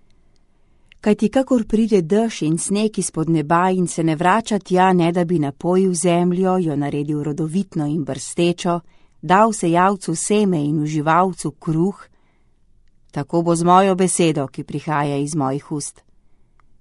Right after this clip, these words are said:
Ne vrne se k meni brez uspeha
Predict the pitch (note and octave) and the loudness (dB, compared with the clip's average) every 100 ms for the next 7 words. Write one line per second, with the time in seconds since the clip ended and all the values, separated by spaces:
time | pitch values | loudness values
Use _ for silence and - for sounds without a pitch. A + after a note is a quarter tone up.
0 | _ _ _ _ _ - D#3+ D#3 B3 C#4+ | _ _ _ _ _ 0 2 6 6 6
1 | C4 A#3 F#3+ G3 F#3+ F#3+ E3+ F3+ F3 E3 | 4 0 2 2 4 4 4 4 4 2
2 | D#3 - E3 D3 C3+ | -2 -2 -2 -2 -6